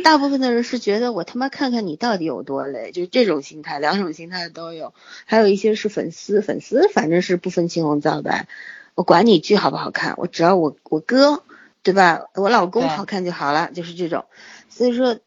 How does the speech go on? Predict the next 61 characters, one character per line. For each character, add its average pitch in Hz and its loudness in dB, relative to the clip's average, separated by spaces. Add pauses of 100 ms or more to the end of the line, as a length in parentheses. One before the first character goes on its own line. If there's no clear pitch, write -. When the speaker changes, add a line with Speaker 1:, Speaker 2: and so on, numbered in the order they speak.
(320)
Speaker 1:
这， 254 -4
这 262 -2
个 196 4
它 233 -2
存 202 -6
在 240 2
的 214 2
原 180 0
因 226 -2
是 170 -2 (160)
可 208 -2
以 196 0
去 190 -4
理 165 -4
解 160 -2
的 131 -4
吧？ - -8 (800)
但 220 -2
是， 208 2 (100)
Speaker 2:
对。 - -16
Speaker 1:
我， 151 -12
这 254 2
就 240 4
是 208 4
马 156 2
上 202 0
话 214 2
题 180 -4
就 196 0
要 190 4
引 160 -2
入 175 -2
下 180 -2
一 156 -2
个 143 -2 (240)
问 156 -2
题， - -6
绕 185 0
了 156 -2
半 165 -2
天 175 -6
终 185 -2
于 151 -4
绕 147 -4
过 127 -8
来 - -12
了。 - -14
就 262 4
是， - 2 (280)
Speaker 2:
<laughs> - -10
Speaker 1:
我， - 2
我 180 6
们， 226 4 (840)
我 170 2
们 180 0
要 226 2
聊 165 0
一 175 -2
聊， 156 -4
就 160 -8
是 139 -10